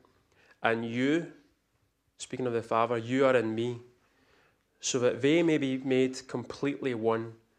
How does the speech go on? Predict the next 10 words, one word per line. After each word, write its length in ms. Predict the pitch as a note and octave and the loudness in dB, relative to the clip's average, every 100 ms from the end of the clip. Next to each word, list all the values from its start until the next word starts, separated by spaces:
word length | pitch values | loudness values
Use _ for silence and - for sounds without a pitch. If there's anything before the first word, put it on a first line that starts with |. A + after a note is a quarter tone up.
| _ _ _ _ | _ _ _ _
that 140 | - A2 | -2 2
the 120 | A#2+ | 4
world 400 | A#2+ D3 E3+ E3 | 6 6 4 2
may 180 | D3 C3+ | 2 2
know 300 | B2 B2+ C3 | 2 2 2
that 180 | B2 A#2 | 0 -2
you 200 | B2 B2+ | -2 -2
have 160 | B2+ | -2
sent 340 | - - B2+ B2+ | -2 0 0 0
me 200 | C#3 | -4